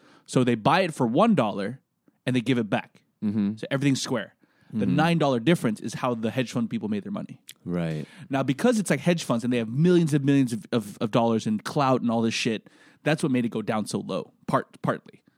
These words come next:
Speaker 2: Mm-hmm.
Speaker 1: But then the GameStop, Wall Street Bets were like, "Hey, wait a minute. There's way too many," 'cause you can borrow multiple shares, right? 'Cause it's
Speaker 2: Right.
Speaker 1: just borrowing.
Speaker 2: Right.
Speaker 1: So they've borrowed more shares than what are actually physically available. Hundred thirty percent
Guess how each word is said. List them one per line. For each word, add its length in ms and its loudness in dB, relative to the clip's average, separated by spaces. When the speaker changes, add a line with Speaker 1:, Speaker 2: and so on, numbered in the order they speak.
Speaker 2:
Mm-hmm. 200 -2
Speaker 1:
But 160 2
then 280 0
the 100 0
GameStop, 480 -2
Wall 140 6
Street 180 -2
Bets 240 -2
were 60 -4
like, 140 -6
"Hey, 100 4
wait 180 2
a 40 0
minute. 260 -4
There's 320 2
way 360 4
too 220 0
many," 260 2
'cause 200 2
you 60 2
can 140 4
borrow 340 4
multiple 540 0
shares, 360 -6
right? 160 -10
'Cause 140 -4
it's 100 0
Speaker 2:
Right. 40 -2
Speaker 1:
just 160 -6
borrowing. 400 -2
Speaker 2:
Right. 180 -10
Speaker 1:
So 180 0
they've 280 0
borrowed 440 2
more 340 2
shares 480 -4
than 180 -2
what 120 0
are 40 -4
actually 360 -6
physically 360 -2
available. 500 -8
Hundred 300 0
thirty 240 0
percent 440 -8